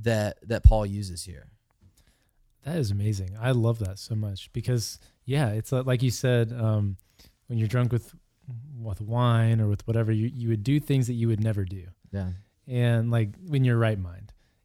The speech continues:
Speaker 1: Yeah.
Speaker 2: And then, like, in the same way, like, the Spirit of God leads you to do things that you would never
Speaker 1: Yeah.
Speaker 2: do apart from God's Spirit working within you.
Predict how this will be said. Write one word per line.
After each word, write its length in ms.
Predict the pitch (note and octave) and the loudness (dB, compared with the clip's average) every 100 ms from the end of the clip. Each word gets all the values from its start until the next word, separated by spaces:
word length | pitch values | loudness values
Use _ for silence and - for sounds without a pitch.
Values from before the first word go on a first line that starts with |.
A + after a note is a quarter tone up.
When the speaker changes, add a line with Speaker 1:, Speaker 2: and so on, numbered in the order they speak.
| _ | _
Speaker 1:
Yeah. 180 | B2 A2 | -8 -6
Speaker 2:
And 120 | C#3+ C#3+ | -2 2
then, 80 | |
like, 160 | C#3+ C#3 | 2 2
in 80 | C#3 | 2
the 60 | |
same 300 | C3 F3+ G3 B2 | 0 0 2 2
way, 340 | D3 C#3+ A2+ | 2 2 2
like, 220 | A2 A2 - _ | 2 0 -4 _
the 220 | C3 B2 A2 | -16 -8 -6
Spirit 320 | - D#3 D#3+ | -2 0 0
of 80 | B2+ | 2
God 380 | B2 B2 A#2 - _ _ _ | 2 2 0 -4 _ _ _
leads 260 | A#2+ B2+ A#2+ | -2 0 0
you 60 | A#2+ | -2
to 160 | G#2+ | -4
do 280 | F2+ B2+ C#3 | -4 0 0
things 420 | - A#2 A2+ G#2 | 0 0 2 0
that 80 | G2 | -4
you 200 | G#2+ C3 | -4 -4
would 160 | G2+ F#2 | -4 -6
never 480 | G#2 C3 D3+ D3+ D3 | -6 -4 -2 -2 -2
Speaker 1:
Yeah. 100 | B2 | 0
Speaker 2:
do 500 | B2 A2+ G2+ G2+ - | 2 2 0 -2 -8
apart 540 | A2 - - B2+ A#2 | -14 -12 -4 -4 -4
from 240 | - A#2 A2 | -6 -6 -6
God's 300 | G2+ G#2 G2+ | -8 -10 -10
Spirit 340 | - A2 G2+ | -8 -10 -10
working 320 | G2+ G2 A#2 | -12 -16 -18
within 260 | F#2 F#2+ A2+ | -20 -18 -18
you. 160 | G#2 | -18